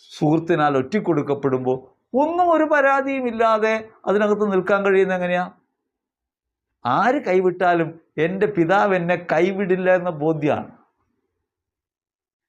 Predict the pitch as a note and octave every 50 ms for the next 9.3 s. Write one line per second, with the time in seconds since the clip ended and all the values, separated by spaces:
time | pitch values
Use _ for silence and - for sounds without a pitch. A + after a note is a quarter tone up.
0 | _ _ _ _ - F#3+ B3+ D4 C#4+ C4+ C4+ C4+ C#4+ C#4 C#4+ B3 F#3 F3+ G3+ A#3+
1 | C#4+ D#4 D#4+ D4+ C#4 C4+ C#4 C4+ B3+ A3+ G#3 G#3+ G#3+ G#3 F#3+ E3+ D3 B2 - C#3
2 | B2 A#2+ A#2 C3 F3 G#3 - - D3+ E3+ G#3 B3 C4 C#4 C4+ C4 A#3+ B3 A#3+ A3+
3 | G3 F#3 G3 A3+ A#3 A3 F3 F3 G3+ E3 - F#3 F3+ F3+ F3+ F3+ F3 - - -
4 | - - E3 F3 G#3 A#3 C4 C4+ C4+ C4 C4 C4 B3+ A#3+ A#3+ G#3+ G#3 G#3+ G#3+ G#3+
5 | - - C4 C#4 D4 D#4 D4 C#4 B3+ A3+ G3 F3+ F3+ F3 F3 F3 E3 D#3+ E3 D#3+
6 | D#3+ D#3+ - - _ _ - C#3 C#3 E3 F3 F3 F3 F#3 F#3+ G3 A3 G#3 G#3+ -
7 | F3+ F3+ A3 A#3+ A3+ A#3+ C4+ B3+ C4+ C4+ A#3+ A3+ A3+ G#3 G3+ F#3+ F#3 F#3+ F#3+ F#3+
8 | E3+ E3+ F3+ B3 B3+ B3 B3 C4 B3+ B3 B3 A#3+ A3+ G3 F#3+ F#3 G3 G3 F#3 F#3
9 | F3+ F3+ F3 E3+ E3